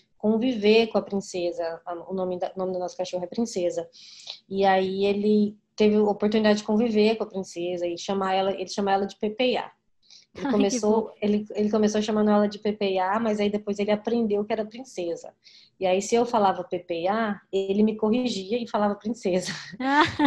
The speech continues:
Speaker 1: Então, ele teve a oportunidade de conviver com ela também e, e colocar, ele aprendeu a colocar ração pra ela. É, então, assim, esse vocabulário ele também aprendeu por conta dessas atividades que a gente fazia no Brasil,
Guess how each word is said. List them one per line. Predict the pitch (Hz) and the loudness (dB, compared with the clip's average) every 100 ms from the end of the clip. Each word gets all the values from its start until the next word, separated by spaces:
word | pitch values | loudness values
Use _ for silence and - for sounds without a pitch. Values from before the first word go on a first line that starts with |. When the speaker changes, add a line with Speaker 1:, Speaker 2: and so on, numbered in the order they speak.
| - | 2
Speaker 1:
Então, | 254 214 214 208 220 208 - _ _ - | 2 2 4 4 2 -2 -10 _ _ 2
ele | 214 214 220 | 4 4 4
teve | 240 | 4
a | 254 | 4
oportunidade | 254 247 233 208 202 | 4 4 6 4 2
de | |
conviver | 220 208 202 202 | 2 2 2 0
com | 220 208 | 2 2
ela | 196 190 | 2 2
também | 196 196 180 180 196 190 180 180 | 0 2 4 4 2 0 -2 -4
e, | 175 170 160 - 339 | -6 -10 -14 -18 -18
e | 339 _ _ | -18 _ _
colocar, | - 226 - 190 | 0 0 0 -2
ele | 196 | -2
aprendeu | 196 196 185 190 185 180 - | -2 -2 0 0 0 -2 -8
a | - | -8
colocar | 185 190 | -4 -2
ração | 190 196 180 185 190 | -2 -6 -8 -6 -6
pra | 170 170 | -6 -4
ela. | 170 170 180 175 170 170 _ - _ _ | -4 -4 -4 -8 -10 -12 _ -20 _ _
É, | 175 165 165 170 170 | -8 -6 -6 -8 -8
então, | 196 180 208 | -8 -2 -2
assim, | 214 208 180 175 | -2 -4 -6 -6
esse | 175 214 208 | -6 -4 -2
vocabulário | 214 208 196 185 190 | -2 -2 0 0 0
ele | 208 | -2
também | 214 208 208 | 0 2 2
aprendeu | 208 208 208 202 | 0 0 0 0
por | - 247 | -4 -6
conta | - 233 262 277 | 0 2 2 2
dessas | 269 269 | 0 0
atividades | 262 254 226 208 208 208 | -4 -4 -4 0 0 -2
que | |
a | 220 | -2
gente | 214 214 | -2 -4
fazia | - 226 208 214 | -4 -4 -2 -4
no | 220 | -2
Brasil, | 214 226 208 196 220 | 0 0 0 -4 -4